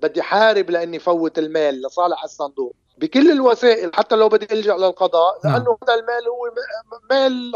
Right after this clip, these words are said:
Speaker 1: حق للفنانين. لا المتعهد عم بيكون خسران. أنت بتعرف خيشان عم يعملوا كل شيء وعم بيأمنوا للفنان الأجنبي كل الشروط اللي هي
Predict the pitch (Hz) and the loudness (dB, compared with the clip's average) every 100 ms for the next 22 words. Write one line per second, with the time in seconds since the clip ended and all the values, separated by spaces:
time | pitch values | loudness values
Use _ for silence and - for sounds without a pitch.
0 | - 262 277 - 208 214 214 208 233 247 | -6 -4 -6 -6 -10 -10 -18 -16 -10 -8
1 | 277 302 - - 185 262 254 254 226 226 | -10 -12 -16 -6 -2 0 0 -2 -2 -2
2 | 208 175 185 202 214 196 196 - 190 185 | -2 -2 -4 -6 -8 -6 -8 -4 -2 -4
3 | 190 190 202 - 220 214 175 - 160 - | -6 -12 -8 0 0 0 -6 -12 -12 -12
4 | 147 _ _ 147 160 226 220 202 202 233 | -14 _ _ -6 0 2 2 0 -4 -6
5 | - 214 202 180 190 220 226 208 196 - | -6 -4 -2 0 0 -2 0 0 0 -2
6 | 196 208 208 196 202 208 202 190 - 254 | -6 -2 -2 0 -2 0 -6 -6 0 2
7 | 294 277 - 254 262 269 262 233 202 233 | 2 -2 -4 -2 -2 -2 -2 0 -2 -2
8 | 220 220 | -4 -6